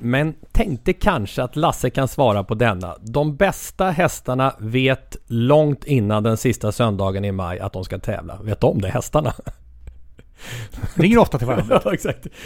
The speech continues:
Speaker 1: Men de sist-,
Speaker 2: Kör du Elitloppet då?
Speaker 1: Ja, exakt.
Speaker 2: Jag vet inte, jag får se.
Speaker 1: Men de sista hästarna vet just helgen innan. Är detta rättvist? Behöver inte hästarna la-, eller ekipagen då, ladda för det största loppet som finns?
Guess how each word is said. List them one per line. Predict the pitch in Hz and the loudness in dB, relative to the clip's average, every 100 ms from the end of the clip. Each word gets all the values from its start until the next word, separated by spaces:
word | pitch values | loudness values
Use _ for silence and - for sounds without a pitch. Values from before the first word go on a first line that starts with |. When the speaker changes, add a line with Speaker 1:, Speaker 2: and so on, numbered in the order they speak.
| 175 175 123 123 | -14 -14 -16 -4
Speaker 1:
Men | 131 151 | 0 2
de | 160 165 | 2 0
sist-, | - - 240 | -4 -8 4
Speaker 2:
Kör | 185 220 | 6 6
du | |
Elitloppet | 233 185 160 - | 4 2 0 0
då? | 151 | 2
Speaker 1:
Ja, | 170 | 2
exakt. | 120 120 | 2 0
Speaker 2:
Jag | 165 | 2
vet | 175 143 | 2 0
inte, | 120 | -8
jag | 127 | -10
får | 117 | -10
se. | 139 | -4
Speaker 1:
Men | 131 | 0
de | 156 | 0
sista | - 214 - - 220 | 0 -4 -4 0 4
hästarna | 185 - 127 120 117 | 4 2 0 0 0
vet | 120 117 113 | 0 0 0
just | 110 110 | -2 -2
helgen | - 101 107 | -2 -2 -2
innan. | 120 113 147 87 90 - - - - - | -2 -2 -2 -4 -12 -18 -20 -20 -20 -12
Är | 120 110 | -4 -2
detta | 120 - 98 | 0 -2 -6
rättvist? | - 131 143 160 - - - - - - - - | -6 -4 -6 -6 -8 -8 -14 -18 -20 -20 -20 -14
Behöver | 117 113 123 123 | 0 4 4 4
inte | 120 110 | 0 0
hästarna | 107 165 - 131 127 120 - - - | -2 -2 -2 -2 -2 -4 -14 -18 -8
la-, | 120 131 | -2 -2
eller | 104 98 | -2 -8
ekipagen | - - 113 95 90 | -8 -6 -4 -4 -8
då, | 82 - - - | -14 -18 -20 -14
ladda | - 123 117 101 113 | 0 2 4 2 0
för | - 107 107 | 2 2 2
det | 98 117 | 0 -2
största | - 117 - 110 104 - - - | 0 0 0 0 0 -4 -12 -2
loppet | 110 - - 85 - - | 0 0 -6 -10 -14 -10
som | - 98 | -4 -2
finns? | 139 110 - - - | 0 -2 -4 -12 -14